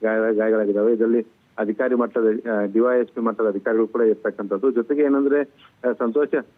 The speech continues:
ಈ ಒಂದು ಅಹಿತಕರ ಘಟನೆ ಆಗ್ಬಾರ್ದು ಅನ್ನೋಂಥ ನಿಟ್-, ನಿಟ್ಟಿನಲ್ಲಿ ನಾವು ಕೂಡ ಎಲ್ಲ ಕ್ರಮಗಳನ್ನು ತೆಗೆದುಕೊಂಡಿದ್ದೇವೆ. ಅದು ಕೂಡ ಒಂದು, ಈ ಒಂದು ಘಟನೆ ಆಗಿದೆ.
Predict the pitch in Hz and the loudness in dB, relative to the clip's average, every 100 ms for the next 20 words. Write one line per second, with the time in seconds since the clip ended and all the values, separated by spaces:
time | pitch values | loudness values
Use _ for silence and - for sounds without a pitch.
0 | - 123 127 123 117 131 143 - 139 127 | -4 0 2 2 0 0 -4 -2 0 0
1 | 104 131 120 123 123 120 117 113 117 - | -2 -2 -2 0 0 0 -2 -4 -6 -4
2 | 123 117 113 120 117 117 117 117 110 113 | -4 -4 -4 -4 -2 -2 -2 0 0 0
3 | 110 110 110 107 107 101 101 101 113 113 | -2 0 0 0 -2 -2 -4 0 2 2
4 | 101 110 117 113 110 107 _ _ 110 110 | 0 0 0 0 0 -4 _ _ -4 -4
5 | 101 101 113 110 101 104 131 | -4 -4 -2 -2 -2 -2 -2